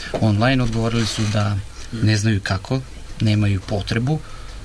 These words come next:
znači po trideset tri posto ne znaju kako i trideset tri posto nemaju potrebe,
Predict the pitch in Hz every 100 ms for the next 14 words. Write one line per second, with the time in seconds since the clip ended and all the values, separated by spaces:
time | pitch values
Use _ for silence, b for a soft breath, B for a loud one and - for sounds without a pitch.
0 | - - 110 104 - 117 120 110 - 107
1 | - 104 110 113 113 117 131 127 113 117
2 | 107 117 104 110 113 104 113 107 104 98
3 | 131 - 139